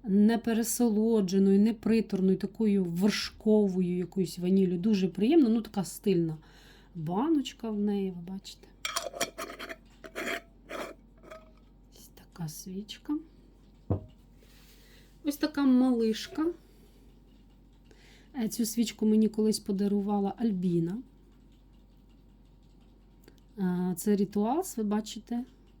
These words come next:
І це інжир. Інжир, я її один раз лише палила, дуже коротко, щоб відчути запах.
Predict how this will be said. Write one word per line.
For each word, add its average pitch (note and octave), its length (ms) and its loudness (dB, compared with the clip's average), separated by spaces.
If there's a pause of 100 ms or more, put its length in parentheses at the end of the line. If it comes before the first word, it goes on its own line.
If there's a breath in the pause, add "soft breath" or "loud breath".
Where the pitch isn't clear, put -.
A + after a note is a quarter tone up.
(220)
І F#3+ 100 -6
це G#3 480 -6
інжир. G3 640 4 (640)
Інжир, G3 520 2
я G3+ 240 2
її F#3+ 540 4 (520 loud breath)
один G#3+ 300 4
раз F#3+ 280 2
лише F#3 240 -4
палила, C#4 600 4
дуже G3 300 2
коротко, A3+ 540 -2
щоб G3 240 -6
відчути G3 500 -6
запах. F#3 580 -8